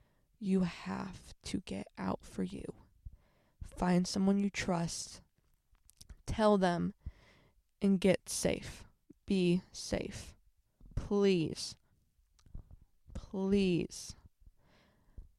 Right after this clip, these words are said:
I know it might seem like there's not an, any other option than being in the relationship, but there's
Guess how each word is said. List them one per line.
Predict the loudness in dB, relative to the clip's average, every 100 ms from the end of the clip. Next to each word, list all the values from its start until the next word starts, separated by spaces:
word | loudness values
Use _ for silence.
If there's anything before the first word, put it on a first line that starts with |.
| _ -20 _ _
I | 4 8
know | 8 8
it | 6
might | 4 4
seem | 2 4
like | 2 4
there's | 2 2
not | 0 0
an, | 0 -4 4
any | 6 8
other | 8 8
option | 6 4 2 2
than | 2
being | 2
in | 2
the | 2
relationship, | 2 0 0 -4 -2
but | 4
there's | 6 6